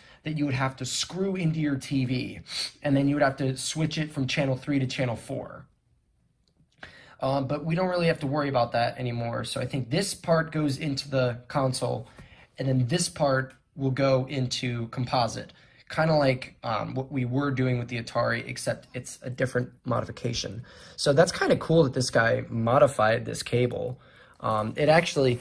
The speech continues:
we honestly might be able to play it. Now that I think about it, we might be able to get it to work on the T V. So what's next in here?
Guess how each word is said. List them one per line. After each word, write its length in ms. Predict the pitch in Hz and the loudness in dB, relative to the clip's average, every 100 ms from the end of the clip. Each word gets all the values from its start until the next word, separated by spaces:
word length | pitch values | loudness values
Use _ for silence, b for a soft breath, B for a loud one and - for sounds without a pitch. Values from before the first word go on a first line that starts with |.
| B | B
we 180 | 165 185 | 6 8
honestly 500 | 180 180 285 - 147 | 12 12 10 6 6
might 200 | 127 131 | 8 8
be 100 | 143 | 10
able 140 | 143 | 8
to 60 | 120 | 6
play 340 | - 135 101 | 6 8 8
it. 160 | - - - - | 4 -8 -12 0
Now 160 | 127 | 4
that 60 | 117 | 4
I 40 | |
think 160 | 110 156 | 2 2
about 140 | 120 | 2
it, 40 | 117 | 2
we 60 | |
might 140 | 135 160 | 2 2
be 60 | |
able 100 | 143 | 2
to 60 | 123 | 4
get 140 | 127 | 2
it 60 | 123 | 0
to 80 | 120 | -2
work 140 | 117 | -2
on 80 | 117 | -2
the 80 | 110 | -2
T 120 | 123 | 0
V. 280 | 131 127 - B B B B B | 2 0 -4 B B B B B
So 340 | - 139 123 | -2 4 6
what's 220 | 127 131 - | 6 2 0
next 300 | 87 - - | -6 -6 -10
in 80 | |
here? 380 | 95 92 87 - | -8 -6 -6 -8